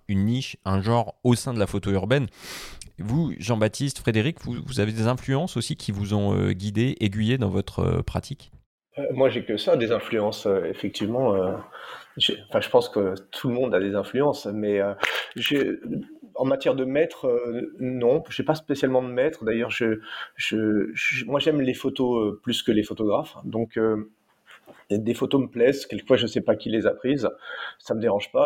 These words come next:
Speaker 2: Et pour ce qui est des soi-disant maîtres, je trouve qu'ils ont des excellentes photos et d'autres qui m'intéressent pas. Donc, euh, ensuite, mes influences, elles sont, euh, à chercher dans la peinture et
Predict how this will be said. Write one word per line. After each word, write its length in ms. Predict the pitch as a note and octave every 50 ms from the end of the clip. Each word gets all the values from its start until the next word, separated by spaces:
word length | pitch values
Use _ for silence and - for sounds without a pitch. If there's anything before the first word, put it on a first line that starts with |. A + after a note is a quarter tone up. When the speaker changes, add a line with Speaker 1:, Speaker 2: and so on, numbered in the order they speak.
| C#3+ B2 A#2
Speaker 2:
Et 60 | G#2+
pour 200 | G#2+ G#2+ A2 G#2
ce 80 | - -
qui 140 | - B2+
est 80 | B2 B2+
des 400 | A2 A2+ G#2+ G#2+ G#2 G#2 G2+ A#2+
soi-disant 480 | - - - B2 A#2+ A#2 A#2 A2 A2+ G#2
maîtres, 400 | G#2+ A2 A#2 C#3 - - - A#2+
je 60 | A2+ -
trouve 180 | - A2+ -
qu'ils 220 | - - A#2+ G2+ A2
ont 60 | A2
des 220 | G#2 G#2 G2+ F#2+ - _ _ _ _ - A#2+
excellentes 360 | A#2 - - A#2 A2 A2 G#2+
photos 400 | - A2+ G#2+ - A#2+ C3 C3 A2+
et 40 | G2+
d'autres 240 | G2 A2 A2+ -
qui 140 | - - G#2
m'intéressent 420 | G2 G2+ F#2+ - F2+ F2+ F#2 - -
pas. 140 | G2+ G#2
Donc, 300 | G#2+ G2+ G#2 A2 - - F#2 - - - - - - - - - - - - - -
euh, 300 | - - - - - - - - -
ensuite, 300 | C3 B2+ - - C#3 -
mes 160 | B2+ A2 A#2+
influences, 540 | A#2 A2 - - B2+ C3 C#3+ D3+ C#3+ - B2+
elles 100 | A#2 -
sont, 440 | - - B2 A#2+ A#2 A2+ A2+ G#2+ G#2
euh, 340 | G#2 G#2 G2+ G2+ G2+ D#2+ - - - - - -
à 100 | A2 A2
chercher 320 | - - A#2+ - - C3+
dans 100 | A#2+ A#2
la 100 | A2 G#2
peinture 560 | G#2 - A#2 A#2 - - C3+ C#3+ D#3 D#3 D3
et 260 | A2 G#2 G#2 G#2 G2+